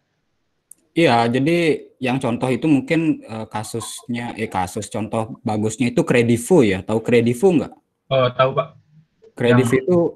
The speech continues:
Speaker 1: apa tuh? Ada yang pernah pakai Kredivo ketika berbelanja daring misalkan?
Speaker 2: Di, di iklan itu banyak, Pak. Pakai cicilan itu, Pak, ya.
Speaker 1: Iya, jadi Kredivo itu kan dia menawarkan,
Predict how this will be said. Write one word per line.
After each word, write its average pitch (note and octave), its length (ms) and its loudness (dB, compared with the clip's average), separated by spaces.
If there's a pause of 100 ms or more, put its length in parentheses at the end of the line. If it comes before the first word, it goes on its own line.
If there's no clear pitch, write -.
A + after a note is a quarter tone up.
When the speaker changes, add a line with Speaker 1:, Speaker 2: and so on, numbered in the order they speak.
(100)
Speaker 1:
apa G2+ 240 -6
tuh? D3+ 160 -4
Ada A2+ 80 -2
yang A#2 80 -2
pernah A#2+ 240 -2
pakai A#2 320 -2
Kredivo A#2 480 0
ketika A2+ 400 -4
berbelanja G#2+ 560 -2
daring G#2 400 2
misalkan? C#3+ 320 0
Speaker 2:
Di, F#3 160 -4 (320)
di C#3 140 -6 (100)
iklan C3 240 0
itu C3 160 -2
banyak, C3 240 2
Pak. - 160 -8 (160)
Pakai B2+ 200 -6 (120)
cicilan C3 400 0
itu, C#3 80 -2
Pak, - 160 -2
ya. A#2+ 100 -12 (1000)
Speaker 1:
Iya, B2 260 6
jadi C3 320 2
Kredivo A#2+ 540 0
itu D3+ 100 -4
kan F#3 160 0
dia E3+ 160 2
menawarkan, A2+ 720 0